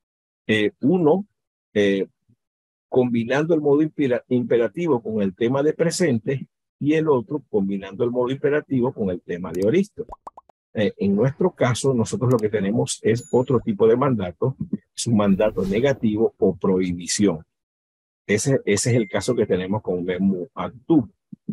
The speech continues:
que se puede formular en el modo imperativo y el tema de presente,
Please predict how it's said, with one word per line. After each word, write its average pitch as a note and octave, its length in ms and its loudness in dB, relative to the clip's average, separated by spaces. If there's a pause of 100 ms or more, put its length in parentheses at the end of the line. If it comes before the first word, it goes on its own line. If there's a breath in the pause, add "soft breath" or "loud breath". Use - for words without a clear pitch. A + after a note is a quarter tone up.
(760)
que A#2 120 0
se G#2+ 140 0
puede A2+ 240 2
formular C3+ 560 0 (380)
en A2 320 2
el F#2+ 180 0
modo G2+ 320 -2
imperativo C3+ 800 0 (580)
y G#2 80 -2
el F#2 160 -4
tema F2 280 -6
de G2+ 100 0
presente, B2+ 720 -2